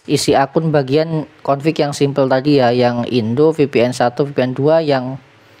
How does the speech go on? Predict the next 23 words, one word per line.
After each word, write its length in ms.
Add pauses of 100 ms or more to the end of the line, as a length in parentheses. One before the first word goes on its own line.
(520)
Lunatek, 640
yang 160
full 240
rule. 320 (480)
Jadi, 480 (400)
misalkan 400
kalian 400
mau 160
pakai 320
semua 320
ya, 320 (160)
tinggal 320
kalian 320
isi 320
aja 240
ini 160
semua 320
ya. 240 (2000)
Terus 880
config-nya 720
ada 160
di 80
sini. 720